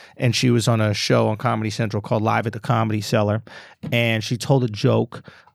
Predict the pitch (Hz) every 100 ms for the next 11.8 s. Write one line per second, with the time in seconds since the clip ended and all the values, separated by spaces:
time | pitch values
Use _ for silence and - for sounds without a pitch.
0 | _ 117 104 117 110 110 113 - 110 107
1 | 104 107 107 101 101 107 _ 147 - 160
2 | 139 151 120 - - 120 117 104 - 110
3 | 92 _ - - - _ - 147 131 123
4 | 120 139 123 151 214 190 180 151 170 147
5 | - 139 131 127 123 120 - 123 - 123
6 | 113 113 104 - - - - _ _ _
7 | 165 151 139 123 117 110 107 104 104 104
8 | 107 123 _ 117 151 151 147 147 131 127
9 | 131 147 131 120 117 - 123 - 110 120
10 | 107 - 104 110 - 160 147 135 120 120
11 | 107 104 135 170 170 139 123 123